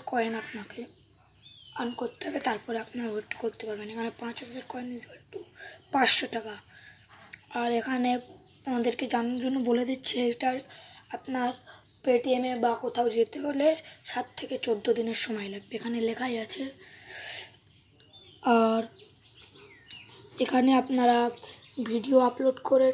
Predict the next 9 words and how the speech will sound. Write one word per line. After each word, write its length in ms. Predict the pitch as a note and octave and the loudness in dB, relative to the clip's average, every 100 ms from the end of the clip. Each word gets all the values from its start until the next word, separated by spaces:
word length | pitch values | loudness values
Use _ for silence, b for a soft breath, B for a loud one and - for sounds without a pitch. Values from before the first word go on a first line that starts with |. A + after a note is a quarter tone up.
| C4 | 2
টাকা 220 | - C4+ | 0 2
income 320 | A#3+ A#3+ A#3+ | 2 2 0
করতে 320 | A#3+ A3+ - | 0 -2 -2
পারবেন 280 | B3 A#3 A#3+ | -2 -2 -2
সহজে। 560 | - C#4 C4+ C4 C4 C4 | -2 2 2 6 6 8
একটা 400 | B3+ - - B3 | 4 -2 -4 -4
আপনাদেরকে 560 | - C4 C4 B3+ B3+ | -4 -6 -2 -2 0
আইডি 240 | B3+ B3+ B3+ | -2 -2 -4
দেখাচ্ছি, 640 | B3+ B3 C#4+ - - C#4 | -6 -2 -4 -2 -6 -6